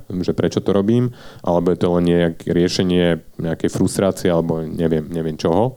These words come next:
pri tých autoroch, ale jednoducho takto to je a vedel som, že taký, taký mesačník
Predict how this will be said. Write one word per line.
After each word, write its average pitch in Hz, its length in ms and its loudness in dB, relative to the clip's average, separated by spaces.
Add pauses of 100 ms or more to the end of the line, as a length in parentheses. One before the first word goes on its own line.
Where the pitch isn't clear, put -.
(380)
pri 85 160 -4
tých 85 160 -2
autoroch, 101 560 -2 (360)
ale 87 160 2
jednoducho 92 240 0
takto - 280 -2 (360)
to 80 160 2
je 104 240 4
a 90 160 2
vedel 80 400 -4
som, 85 160 -2
že 80 80 2
taký, 82 320 -2
taký - 320 -4
mesačník 80 480 -2